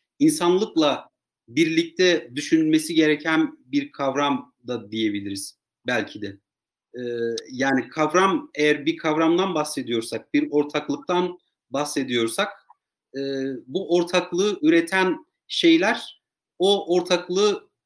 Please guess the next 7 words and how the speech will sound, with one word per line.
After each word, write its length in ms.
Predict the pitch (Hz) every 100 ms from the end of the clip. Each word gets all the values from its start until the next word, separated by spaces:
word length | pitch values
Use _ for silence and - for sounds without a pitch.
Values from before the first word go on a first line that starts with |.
| _
üretenlerin 1000 | 151 170 170 180 180 175 180 220 247 - - _ _ _ _
birlikteliğinde 1200 | 110 165 175 180 180 180 185 185 175 196 180 - _
olan, 480 | 143 127 110 107 - _ _ _ 117
birlikteliğinin 760 | 143 156 160 170 180 190 247
sonucu 420 | 226 165 147 117
olan 480 | 127 117 113 107 - _ -
şeylerdir. 800 | - 120 107 107 101 104 -